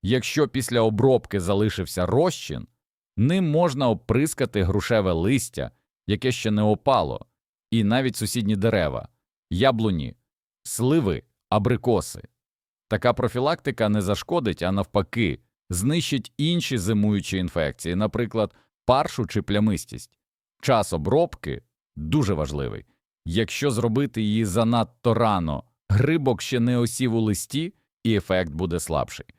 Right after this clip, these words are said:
Якщо запізно, коли вже пройшли морози, розчин не проникне у спори. Оптимально після опадання основної маси листя,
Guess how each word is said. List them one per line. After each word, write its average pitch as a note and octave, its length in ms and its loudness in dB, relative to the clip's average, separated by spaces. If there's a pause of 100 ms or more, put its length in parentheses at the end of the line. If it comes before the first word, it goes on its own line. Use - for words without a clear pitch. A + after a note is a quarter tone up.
(340)
Якщо A2+ 380 -2
запізно, A2+ 720 -2
коли A2 240 0
вже F#2 400 0
пройшли A2 460 -2
морози, A2 540 2 (320)
розчин C3 520 0
не G#2+ 100 0
проникне A#2 500 0
у G2 80 0
спори. - 400 -6 (380)
Оптимально C#3+ 760 0 (200)
після G2+ 300 -2
опадання G2 640 0 (100)
основної G2+ 540 0
маси A2 380 2
листя, A2+ 540 -2